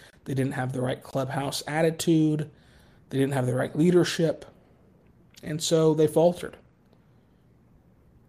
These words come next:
So when you're grading the season, it's pretty easy to deem this a failure. It's pretty easy to, to deem this an unsuccessful one.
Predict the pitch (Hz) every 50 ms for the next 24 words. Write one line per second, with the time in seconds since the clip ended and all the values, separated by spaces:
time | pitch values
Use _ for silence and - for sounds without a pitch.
0 | _ _ _ _ _ - - - - - 165 156 151 160 165 160 151 143 131 135
1 | 135 147 170 175 175 156 135 127 127 - - 139 156 170 156 175 208 - - -
2 | - - _ _ _ _ _ _ _ _ _ _ _ - - - - - - -
3 | - - 214 208 180 135 127 127 123 127 151 175 170 135 135 127 131 123 - 139
4 | 139 139 135 135 - - 131 - - 147 143 135 - - - - - - - -
5 | 160 165 - - - - - 185 185 165 139 143 - 147 156 160 147 139 131 135
6 | 131 - - 139 131 127 127 127 127 - - - - - - _ _ - - 139
7 | 131 127 127 123 123 120 - - _ _ _ _ _ _ _ _ _ _ _ _
8 | - _ _ _ _ _ _ _ _ _ _ _ _ _ _ - 123 123 160 170
9 | 160 147 143 139 135 - 143 131 123 135 151 156 147 131 135 127 - - - 156
10 | 156 151 - - - - - - - - -